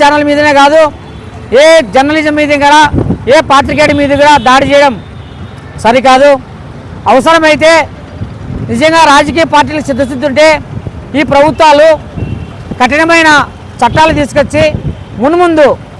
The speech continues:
మరి ఈ, ఈ జర్నలిజం మీద కానీ జర్నలిజం కార్యాలయం మీద కానీ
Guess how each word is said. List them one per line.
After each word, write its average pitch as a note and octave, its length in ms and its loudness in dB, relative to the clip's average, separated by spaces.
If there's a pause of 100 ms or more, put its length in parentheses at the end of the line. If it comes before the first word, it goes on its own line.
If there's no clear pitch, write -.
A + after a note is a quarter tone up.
(280)
మరి D#4 180 2
ఈ, D#4 40 0 (240)
ఈ - 20 2 (320)
జర్నలిజం D#4+ 440 2 (140)
మీద D4 120 -2 (100)
కానీ D4+ 240 2 (400)
జర్నలిజం D#4 420 0
కార్యాలయం D4+ 400 4
మీద C#4 100 0 (100)
కానీ D4 200 2